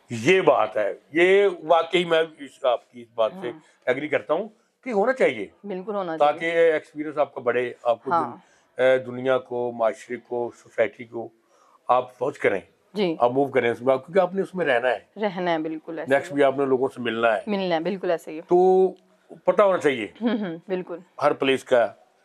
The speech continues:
Speaker 2: पता होना चाहिए ना, अच्छे बुरे लोगों का पता लग जाता है। जब आपके
Speaker 1: पता लग
Speaker 2: साथ
Speaker 1: जाता है।
Speaker 2: कोई भी प्रॉब्लम्स होती है ना,
Speaker 1: हम्म।
Speaker 2: तब भी पता चलता है।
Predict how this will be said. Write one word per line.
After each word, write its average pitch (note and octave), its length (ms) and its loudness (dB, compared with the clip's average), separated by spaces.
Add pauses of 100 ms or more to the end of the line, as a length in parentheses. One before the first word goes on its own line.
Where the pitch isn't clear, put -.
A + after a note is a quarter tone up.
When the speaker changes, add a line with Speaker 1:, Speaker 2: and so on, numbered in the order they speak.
(100)
Speaker 2:
पता C4+ 200 2
होना G#3+ 180 2
चाहिए F#3 260 -4
ना, A#3+ 160 0
अच्छे A#3+ 220 0
बुरे A#3+ 180 2
लोगों G#3 240 -4
का A#3 120 0
पता A3+ 220 -2
लग G3 200 -4
जाता G3 240 -2
है। D3+ 140 -10
जब F#3+ 140 -4
आपके F3+ 140 2
Speaker 1:
पता A#2 100 -2
लग A2+ 60 0
Speaker 2:
साथ F#3+ 60 4
Speaker 1:
जाता F3+ 120 0
है। - 60 -20
Speaker 2:
कोई G3 140 -4
भी G#3 120 -10
प्रॉब्लम्स F3+ 420 -2
होती F3 240 -8
है F#3+ 60 -12
ना, A3+ 80 -8
Speaker 1:
हम्म। A#3 120 0
Speaker 2:
तब A3+ 60 -6
भी B3+ 80 -4
पता F#3+ 200 -4
चलता - 280 -12
है। D#3 60 -12